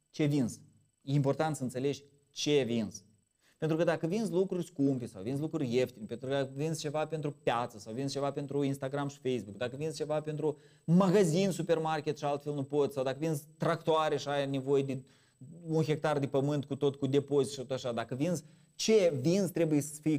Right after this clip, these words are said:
foarte clar pentru tine, ca dacă vorbim de marketing, că de acolo pornește, dar și el ceva, cui îl vinzi, pentru că e, e important ca să înțelegi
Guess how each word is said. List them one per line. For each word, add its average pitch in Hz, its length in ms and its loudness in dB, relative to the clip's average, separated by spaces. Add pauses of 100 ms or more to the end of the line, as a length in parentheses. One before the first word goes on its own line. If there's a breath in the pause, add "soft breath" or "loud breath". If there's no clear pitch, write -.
foarte 131 640 0
clar 131 240 2
pentru 117 280 -4
tine, 110 360 0 (120)
ca 117 160 0
dacă 120 280 -2
vorbim 123 300 2
de 120 80 2
marketing, 113 580 0
că - 60 -6
de 123 80 4
acolo 131 240 4
pornește, 107 580 -2
dar 107 160 -2
și - 120 -4
el 160 180 6
ceva, 110 580 0 (560 soft breath)
cui 254 320 4
îl 160 160 8
vinzi, 135 380 0
pentru 143 220 0
că 143 100 -2
e, 131 120 0 (400)
e 147 80 -2
important 143 500 0
ca 135 100 -2
să 131 120 -6
înțelegi 135 500 0